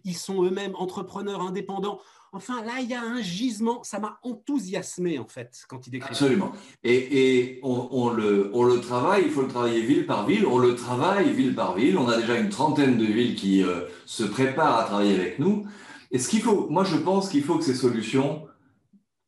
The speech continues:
Speaker 2: la formation, c'est important, mais il faut que les solutions soient ultra simples, ultra simples. Euh, et, et je sais que ça a un gros intérêt aussi pour le gouvernement.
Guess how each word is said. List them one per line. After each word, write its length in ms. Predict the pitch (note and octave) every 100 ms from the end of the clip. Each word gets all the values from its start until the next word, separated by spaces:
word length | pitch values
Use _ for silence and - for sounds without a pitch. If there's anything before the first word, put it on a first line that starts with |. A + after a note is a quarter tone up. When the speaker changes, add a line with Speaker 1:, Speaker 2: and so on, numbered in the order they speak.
| _ _ -
Speaker 2:
la 300 | - B2 B2+
formation, 500 | D3 D3 C#3 - -
c'est 120 | B2
important, 540 | G#2+ A2+ - C#3 C#3
mais 100 | A2+
il 40 | A2
faut 120 | B2+
que 100 | A#2
les 80 | G#2+
solutions 420 | A2+ G#2+ C3+ C3
soient 440 | B2 A2+ - - - D3+
ultra 460 | D3 - - G#2
simples, 460 | G2+ - F#2 - - _ _ _ _
ultra 540 | F#3 F#3 - - E3+
simples. 360 | - - - - _ _ _ _ _
Euh, 380 | G2+ G2+ G2 G2
et, 360 | G#2 A2 G#2+ G#2+
et 60 | G#2+
je 120 | G#2
sais 240 | D3 C#3+
que 320 | B2 G#2+ G2 - - -
ça 200 | - G2
a 60 |
un 80 | G2
gros 320 | G2 B2+ D3
intérêt 340 | C3 A#2+ A2 A2
aussi 280 | G#2 A#2 G2+
pour 160 | G2
le 80 | F#2+
gouvernement. 680 | F#2 F#2+ F2+ G2+ B2+ D#3